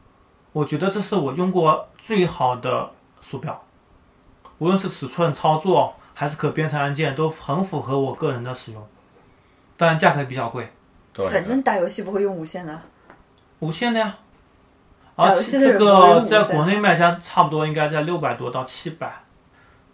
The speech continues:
Speaker 1: 它的缺点是微动比较差，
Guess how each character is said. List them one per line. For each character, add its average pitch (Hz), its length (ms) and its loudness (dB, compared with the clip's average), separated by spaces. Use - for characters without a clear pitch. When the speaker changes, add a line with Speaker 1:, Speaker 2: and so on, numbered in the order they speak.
Speaker 1:
它 240 200 4
的 233 100 2
缺 - 240 0
点 196 180 2
是 170 400 0
微 208 240 4
动 233 180 0
比 131 80 -6
较 117 140 -12
差， - 220 -16